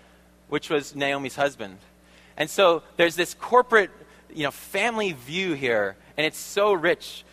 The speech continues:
in these verses. And so the focus coming back to Naomi is bringing us completely full circle in the, in the book.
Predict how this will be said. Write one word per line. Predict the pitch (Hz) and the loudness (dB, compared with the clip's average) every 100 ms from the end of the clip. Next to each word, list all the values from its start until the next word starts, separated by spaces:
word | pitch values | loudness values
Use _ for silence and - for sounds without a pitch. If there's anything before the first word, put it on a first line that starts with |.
| - | -10
in | 147 | -6
these | 143 117 | -6 -4
verses. | 127 131 - 107 92 87 _ _ _ _ _ _ _ - | -2 -2 -4 -10 -10 -16 _ _ _ _ _ _ _ -10
And | 151 | -6
so | 196 | -2
the | 175 | -2
focus | - 233 247 | 2 2 2
coming | 233 208 190 | -2 -2 4
back | 185 - | 2 2
to | 196 | -4
Naomi | 170 170 165 | 0 0 0
is | 143 | -4
bringing | 127 196 190 | 0 0 2
us | 175 - | -2 -2
completely | 190 - - 254 240 220 | -8 -6 -2 0 0 -4
full | - 202 170 | -2 -2 -2
circle | - 165 143 123 113 - _ _ | -2 -2 0 -4 -4 -14 _ _
in | 147 | -6
the, | 151 147 | -4 -4
in | 151 | -4
the | 143 | -2
book. | 156 127 | 0 -2